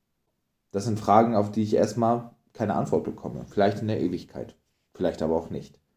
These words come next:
Und trotzdem kann es mir helfen, die Perspektive dessen zu erweitern, wie Gott mich beschützt. Manchmal auch eben, indem er Dinge verhindert.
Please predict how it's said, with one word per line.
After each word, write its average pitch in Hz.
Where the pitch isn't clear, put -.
Und 104
trotzdem 120
kann 120
es 117
mir 101
helfen, 107
die 104
Perspektive 113
dessen 104
zu 107
erweitern, 98
wie 113
Gott 107
mich 104
beschützt. -
Manchmal 92
auch 127
eben, 101
indem 92
er 98
Dinge 80
verhindert. 95